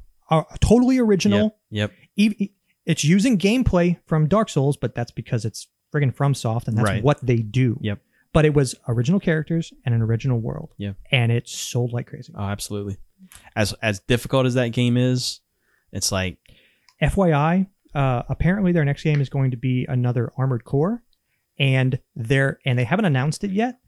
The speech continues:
Speaker 1: but their website literally doesn't say From Software. When you look it up on Google, it says Armored Core.
Speaker 2: Really?
Speaker 1: Yes.
Speaker 2: Hmm.
Speaker 1: This is a thing right now.
Speaker 2: That's
Speaker 1: I
Speaker 2: cool.
Speaker 1: just saw this this morning. Uh,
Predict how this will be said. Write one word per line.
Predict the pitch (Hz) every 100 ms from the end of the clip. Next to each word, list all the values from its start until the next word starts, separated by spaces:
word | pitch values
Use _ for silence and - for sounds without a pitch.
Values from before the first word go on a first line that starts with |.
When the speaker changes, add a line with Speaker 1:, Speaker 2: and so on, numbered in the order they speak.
| _ _ _ -
Speaker 1:
but | 139
their | 147 131
website | 117 110 139 160 - 214 240 - _ _
literally | 147 127 139 175 202 202 175
doesn't | 117 143 151 185
say | - - 147 147 165 156
From | - - 135 160
Software. | - 120 127 - 185 214 233
When | 143 131
you |
look | 120 139
it | 151
up | 143
on | 127
Google, | 123 135 185
it | 220 -
says | - 127 -
Armored | 135 131 120
Core. | - 127 120 - _ _ -
Speaker 2:
Really? | 127 113 101 -
Speaker 1:
Yes. | 123 110 - -
Speaker 2:
Hmm. | 135 110
Speaker 1:
This | - 156
is | 165
a |
thing | - 160
right | 139 120
now. | 110 110 -
Speaker 2:
That's | - -
Speaker 1:
I | 131
Speaker 2:
cool. | 131
Speaker 1:
just | 151
saw | - 147
this | 139 -
this | 131 -
morning. | 131 123 113 139
Uh, | 117 113 110